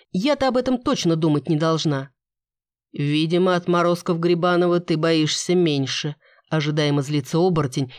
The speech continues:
и теперь я уже не сомневаюсь в том, что он, по сути, зверь. «Их я тоже боюсь, но пока могу заплатить, они меня точно не тронут. А вот с вашей братьей бабушка надвое сказала».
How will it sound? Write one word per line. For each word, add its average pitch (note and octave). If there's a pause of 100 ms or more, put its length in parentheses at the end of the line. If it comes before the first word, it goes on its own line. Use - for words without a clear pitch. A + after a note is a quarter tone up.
и D#3+
теперь G#3
я G3+
уже F#3+
не G3+
сомневаюсь G3
в -
том, F#3
что D#3
он, D#3+
по D#3
сути, D3
зверь. C#3 (720)
«Их B3
я B3
тоже B3
боюсь, F#3 (240)
но G3
пока B3+
могу B3
заплатить, B3
они B3
меня C4
точно C4+
не F#3
тронут. E3+ (300)
А A3
вот A#3+
с -
вашей C#4+
братьей G3
бабушка A#3+
надвое G3+
сказала». D#3+